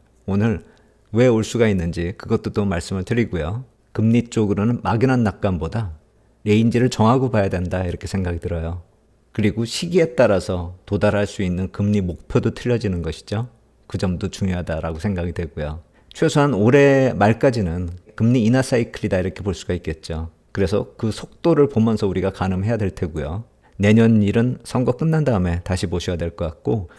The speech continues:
경기 사이클하고도 연동되니까 올해 말까지의 흐름을 예상하면서 시장 볼 필요가 있지 않을까 이런 생각이 듭니다. 십 년물 국채 금리는 이런 식으로 흘러가고 있는데요.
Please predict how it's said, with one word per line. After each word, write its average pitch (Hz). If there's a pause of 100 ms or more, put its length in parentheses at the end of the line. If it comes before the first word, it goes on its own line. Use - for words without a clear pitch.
(180)
경기 101
사이클하고도 139
연동되니까 107 (380)
올해 110
말까지의 123
흐름을 98
예상하면서 101
시장 98
볼 87
필요가 87
있지 85
않을까 82
이런 95
생각이 90
듭니다. 80 (280)
십 -
년물 202
국채 -
금리는 117
이런 104
식으로 98
흘러가고 110
있는데요. 80